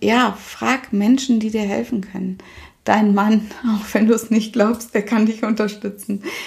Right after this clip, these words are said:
Dein Kind, es ist auch toll, die, ähm, einzubinden in den Alltags-, ähm, Aufgaben. Und, äh, ja, vielleicht auch dein Chef oder deine Chefin, ähm,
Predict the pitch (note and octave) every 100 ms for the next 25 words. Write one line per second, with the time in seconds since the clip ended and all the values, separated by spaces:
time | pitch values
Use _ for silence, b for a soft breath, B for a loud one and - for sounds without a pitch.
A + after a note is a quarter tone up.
0 | B G#3 A3 A3 C#4 D4+ G#3+ - - -
1 | A#2 - - - - A3 G3+ G#3+ G#3+ G#3
2 | B B B - G#3 A3 G3+ G#3+ A#3+ A#3+
3 | G3+ G#3+ G#3 G3+ G3 - F#3+ G3 - -
4 | F#3+ G3 G#3 G3+ - - - F#3+ F#3+ F#3+
5 | F#3 G3+ - F#3 F#3+ - F3+ F3+ F#3 F3+
6 | B B B B B G#3 G#3+ A3+ A3 -
7 | G#3+ A3+ C4 B3+ G#3+ G#3 G#3 G3+ - G3+
8 | - G#3+ - - G3+ G3 F#3+ F#3+ - G3+
9 | G3+ G#3 G3+ G3 B B B B - G3+
10 | G3 G3 G3 G3 G3 G3